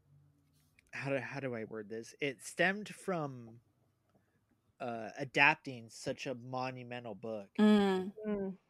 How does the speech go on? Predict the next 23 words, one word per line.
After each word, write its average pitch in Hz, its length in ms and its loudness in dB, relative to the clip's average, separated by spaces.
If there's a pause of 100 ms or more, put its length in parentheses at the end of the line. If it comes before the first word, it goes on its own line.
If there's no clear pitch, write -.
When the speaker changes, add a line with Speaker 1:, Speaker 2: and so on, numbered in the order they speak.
(340)
Speaker 2:
Yeah. 185 360 0
Speaker 1:
Like, 127 360 0 (220)
th-, 139 160 -2 (140)
like, 135 360 2
that 147 300 4
book 139 300 2 (140)
is, 123 460 -6 (140)
it 143 120 -4
may 175 180 4
not 165 200 0
be 139 140 0
the 135 120 2
longest 113 600 0
book, 175 300 2 (160)
but 131 160 4
it 135 140 4
is 127 280 2 (240)
dense. 220 640 12
Speaker 2:
Mm-hmm. 233 220 10 (180)
Speaker 3:
Yeah. 190 420 10 (280)
Speaker 2:
<laughs> 370 400 12 (1080)
Speaker 1:
Like, 139 320 2
um, 117 340 0